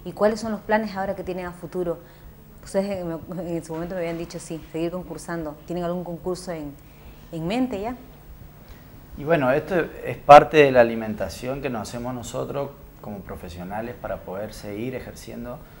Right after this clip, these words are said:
Speaker 2: poder practicar, digamos, justamente a la hora de pensar en una escuela rural, creíamos que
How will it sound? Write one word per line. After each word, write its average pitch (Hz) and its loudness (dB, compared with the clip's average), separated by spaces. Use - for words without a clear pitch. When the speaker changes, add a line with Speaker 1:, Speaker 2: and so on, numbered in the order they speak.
Speaker 2:
poder 101 -2
practicar, 110 2
digamos, 117 -4
justamente 131 -4
a 123 -8
la 110 8
hora 127 10
de 127 6
pensar 110 2
en 113 -4
una 120 -4
escuela 123 -2
rural, 117 0
creíamos 113 -6
que 95 -10